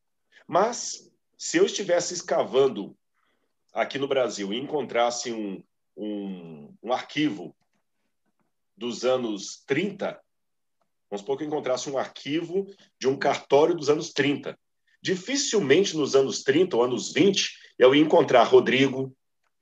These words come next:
eu ia encontrar Pedro Henrique ali, Luiz Carlos. Eu não encontrei esses nomes, mas eu ia encontrar muito Astrogildo, eu ia encontrar muito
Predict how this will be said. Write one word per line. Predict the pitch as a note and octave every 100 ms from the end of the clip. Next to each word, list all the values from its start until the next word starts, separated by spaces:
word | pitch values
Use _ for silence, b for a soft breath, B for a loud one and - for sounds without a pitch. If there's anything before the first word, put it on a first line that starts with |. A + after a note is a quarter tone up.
| _
eu | A2 A#2+
ia | C3
encontrar | C3 A#2 G#2 A2+ F#2+ F2 - _
Pedro | - B2+ B2
Henrique | G#2 G#2 B2+ B2+ G#2+
ali, | F#2+ G#2+ A#2 B2 - _ -
Luiz | A#2+ B2+ -
Carlos. | B2+ A#2+ A#2 A#2+ A#2+ - - - _ _ _ -
Eu | -
não | D3
encontrei | C#3+ A2+ G2
esses | F#2 F#2+
nomes, | F2+ D2+ C#2 - B B B
mas | A2+ C3
eu |
ia | D3+
encontrar | D#3 C#3+ B2+
muito | A2+ B2+ C#3+
Astrogildo, | D3 - C3+ A2 F#2+ A#2 B2 A#2+ A#2 A#2 - _ -
eu | G#2+
ia | B2
encontrar | B2 A2+ A#2+ A2+
muito | A2 B2+ C3+ C3 A2 -